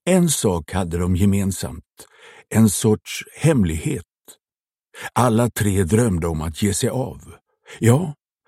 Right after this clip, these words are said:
lämna Giverny, byn som var så berömd att bara namnet fick folk att resa över halva jordklotet för att få promenera runt där i några timmar. Ni vet förstås varför.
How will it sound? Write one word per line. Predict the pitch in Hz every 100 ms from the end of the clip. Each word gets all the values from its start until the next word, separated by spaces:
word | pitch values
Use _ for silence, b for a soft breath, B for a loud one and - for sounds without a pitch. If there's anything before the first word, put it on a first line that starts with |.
| B
lämna | - 151 131 120 143
Giverny, | 110 113 117 110 110 98 104 113 B B B
byn | 101 139 151
som | 131 127
var | 131
så | 123 120
berömd | 131 120 98 92 92 92 B B -
att | 113
bara | 135 117
namnet | 123 117 123 123 117 -
fick | 107
folk | - 98 85
att | 85
resa | 127 127 - 85
över | 87
halva | 87 139 120 92
jordklotet | 101 135 - 104 127 - 85 - - B B B
för | -
att | 123 -
få | 123 110
promenera | - 113 113 113 107 107
runt | 101 101 87
där | 82 80
i | 87
några | 87 85
timmar. | 85 110 90 73 - _ _ _ _ _ _ _ _ _ _ -
Ni | 117
vet | 110 131 139 _
förstås | - 101 107 98 - 87
varför. | 90 120 - -